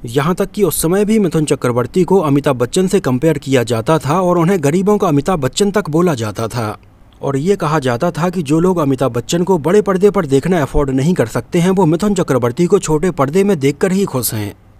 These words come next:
छोटा पर्दा मतलब सीडी और डीवीडी पर जो मिथुन चक्रवर्ती की फिल्में रिलीज होती थीं उनको देखकर।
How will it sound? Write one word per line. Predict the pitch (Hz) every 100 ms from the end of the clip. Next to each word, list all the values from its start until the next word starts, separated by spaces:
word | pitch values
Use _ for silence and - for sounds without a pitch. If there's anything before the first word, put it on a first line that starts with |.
| - -
छोटा | 170 170 190
पर्दा | 170 151
मतलब | 180 143 175
सीडी | 185 - 190 202
और | 180
डीवीडी | 139 131 160 196
पर | 196 170
जो | 170
मिथुन | 175 202
चक्रवर्ती | 202 180 143 135 156 180
की | 196
फिल्में | - 180 202
रिलीज | 143 143 151
होती | 127 120 175
थीं | 185
उनको | 190 175 185 139
देखकर। | 107 107 -